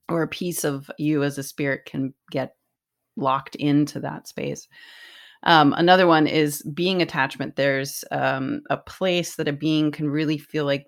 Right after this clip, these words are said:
they own, like, "This is my place. This is my home. Um, this is me. You know, this is a part of me." And that's how energy can get stuck in a place. And then the last one is a ghost loop. And I, I'll let you, uh, sort of <laughs> elaborate on that, Cindy, because I,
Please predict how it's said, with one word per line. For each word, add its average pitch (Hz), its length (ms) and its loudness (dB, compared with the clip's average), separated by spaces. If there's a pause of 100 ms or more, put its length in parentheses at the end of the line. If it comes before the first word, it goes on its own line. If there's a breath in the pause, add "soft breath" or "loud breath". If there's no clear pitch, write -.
they 147 320 -2
own, 143 320 -2
like, - 260 -10
"This 151 240 -4
is 139 220 -8
my 127 240 -4
place. - 480 -10
This - 220 -12
is 143 180 -8
my 135 240 -6
home. 143 500 -6 (540 soft breath)
Um, 135 520 -4
this 156 200 -2
is 156 160 -4
me. 156 400 4
You 143 140 -2
know, 143 100 0
this 151 120 -2
is 147 120 -4
a 156 80 2
part 160 320 4
of 147 120 -2
me." 139 380 2 (400 loud breath)
And 139 460 6 (120)
that's 143 320 4
how 143 280 2
energy 143 400 0
can - 160 -18
get 143 180 -6
stuck - 320 -6
in 139 120 -4
a 135 40 -6
place. 143 540 -6 (120)
And 160 140 0
then 151 140 2
the 143 60 0
last 214 360 0
one 151 140 2
is 139 120 -4
a 143 60 -12
ghost - 340 -4
loop. 139 220 -8
And 135 160 -6
I, - 200 -4
I'll 170 100 0
let 170 180 0
you, 156 320 -2
uh, 139 240 0
sort 147 240 -4
of 151 120 -6
<laughs> - 0 -
elaborate 202 540 4
on 294 60 12
that, 226 200 6
Cindy, 262 460 8
because 240 320 4
I, 254 220 4